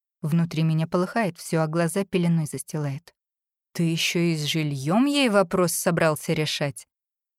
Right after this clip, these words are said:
Сволочь! Ну какой же он гад!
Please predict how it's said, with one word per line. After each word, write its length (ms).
Сволочь! 800
Ну 200
какой 360
же 140
он 240
гад! 400